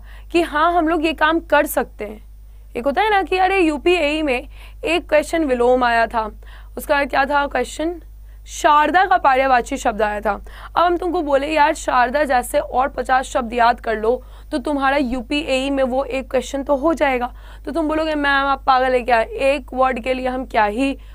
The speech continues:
उतना सारा याद करें? तो उतना मेहनत करने के लिए, उतना जुझारूपन करने के लिए आप लोग समझते नहीं है। अब उस क्वेश्चन को अगर ध्यान से देखेगा तो एक कमला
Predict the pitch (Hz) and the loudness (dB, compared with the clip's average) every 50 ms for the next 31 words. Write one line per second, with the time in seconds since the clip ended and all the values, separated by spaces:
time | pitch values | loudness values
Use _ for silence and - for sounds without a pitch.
0 | - - - 240 214 - 247 254 262 254 - 262 240 233 233 233 226 220 214 214 | -20 -14 -12 -10 -4 -2 0 0 0 2 4 4 4 4 4 4 4 2 2 0
1 | - 220 214 208 202 196 - - - - - - - 339 339 339 523 - 320 - | -4 -6 -6 -6 -8 -12 -16 -20 -20 -20 -20 -6 -2 -2 0 0 0 -2 -2 0
2 | 349 339 392 415 359 294 269 262 262 262 247 254 285 349 403 403 - - 349 339 | 2 2 4 4 4 4 2 2 0 0 0 0 2 2 0 0 0 -2 -2 0
3 | 320 339 320 320 330 320 - 349 359 311 233 233 254 240 247 240 240 262 311 320 | 0 0 0 -2 -2 -2 -2 -2 -2 -2 -2 -4 -2 2 4 4 4 4 2 0
4 | - 330 330 330 - 320 311 302 311 320 320 302 294 285 277 269 - 302 302 320 | -2 -2 -4 -2 -2 -2 -4 -4 -4 -4 -2 0 2 2 2 0 0 -2 -4 -2
5 | - - 262 240 240 - - 269 262 240 226 214 214 208 208 - - - - - | -4 -4 -4 -6 -6 -4 -4 -2 -2 -2 -2 -4 -4 -8 -10 -14 -18 -18 -18 -6
6 | - - 302 320 339 - - 339 311 302 - 370 370 359 359 349 349 349 262 277 | -2 0 0 2 0 2 2 2 2 2 0 -2 0 0 2 2 2 2 2 2
7 | 262 262 285 311 285 320 302 294 262 285 269 247 240 240 269 269 269 - - - | 2 2 2 0 0 0 -2 0 0 2 2 2 2 2 0 -2 -2 -2 -2 -2
8 | 277 262 262 262 277 285 294 | -2 -2 0 2 4 4 4